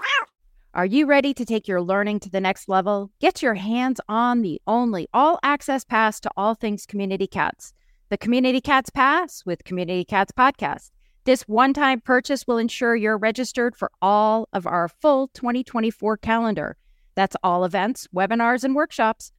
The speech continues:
from the online cat conference to the online kitten conference, from T N R to surrender prevention certification workshops. Your twenty twenty-four Community Cats Pass will ensure you never miss a minute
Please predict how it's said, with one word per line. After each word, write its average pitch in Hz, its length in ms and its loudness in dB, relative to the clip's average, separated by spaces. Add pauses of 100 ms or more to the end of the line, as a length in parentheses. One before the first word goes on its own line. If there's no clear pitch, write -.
(160)
from 185 200 -4
the 165 120 -4
online 208 360 2
cat 226 260 0
conference 214 520 -4
to 202 120 -6
the 185 120 0
online 202 340 0
kitten - 240 -4
conference, 226 500 -4
from 170 160 -8
T - 180 -4
N 240 120 2
R 226 320 0 (160)
to 196 100 -6
surrender 214 460 0
prevention 202 500 -4
certification 202 640 -4
workshops. 202 540 0 (200)
Your 175 160 0
twenty 262 440 -2
twenty-four 208 560 -4
Community 233 380 -2
Cats 214 280 0
Pass 220 320 -2
will 208 80 -6
ensure 196 280 -6
you 185 140 -4
never 233 280 2
miss 226 280 -4
a 175 60 -4
minute 214 420 0